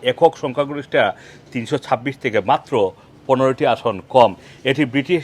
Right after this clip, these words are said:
নির্বাচনী ইতিহাসে কোনো একক দলের জন্য আসন সংখ্যার সবচেয়ে বড় উত্থান হবে। এই ফলাফল সত্য হলে তা দ্বিতীয় বিশ্বযুদ্ধ পরবর্তী ব্রিটিশ রাজনীতির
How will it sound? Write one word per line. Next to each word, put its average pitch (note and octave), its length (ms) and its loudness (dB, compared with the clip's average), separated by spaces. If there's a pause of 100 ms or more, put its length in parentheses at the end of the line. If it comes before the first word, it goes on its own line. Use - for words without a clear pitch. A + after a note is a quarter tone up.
(100)
নির্বাচনী C#3+ 520 0 (100)
ইতিহাসে C#3+ 440 0
কোনো C3 340 -6
একক B2+ 400 0 (360)
দলের C3 300 4
জন্য B2 380 0 (280)
আসন D3 380 0
সংখ্যার C3 440 -2 (320)
সবচেয়ে - 440 0
বড় B2 260 4 (260)
উত্থান C#3 360 -2
হবে। A2 300 -2 (280)
এই D#3+ 200 4
ফলাফল E3 400 4
সত্য - 320 -4
হলে E3 340 4 (260)
তা C#3 140 4
দ্বিতীয় C#3+ 320 0
বিশ্বযুদ্ধ D3+ 520 -2
পরবর্তী C#3+ 520 0
ব্রিটিশ B2+ 420 -4
রাজনীতির C3 520 -2